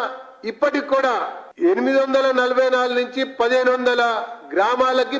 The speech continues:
బస్సు సౌకర్యమే లేదు ఈ రాష్ట్రంలో. రవాణా శాఖ మంత్రి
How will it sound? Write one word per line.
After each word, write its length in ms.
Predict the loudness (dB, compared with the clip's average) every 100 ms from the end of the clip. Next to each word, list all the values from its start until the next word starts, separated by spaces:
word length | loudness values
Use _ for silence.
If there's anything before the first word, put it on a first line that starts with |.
| -2
బస్సు 300 | -2 -2 -6 -8 -2
సౌకర్యమే 520 | -2 0 0 2 2 0
లేదు 160 | -2 -2
ఈ 40 | -2
రాష్ట్రంలో. 460 | -2 -8 -8 -10 -14 -20 _ -4 0
రవాణా 380 | 2 2 0 0
శాఖ 220 | 0 2 2 2
మంత్రి 280 | 0 0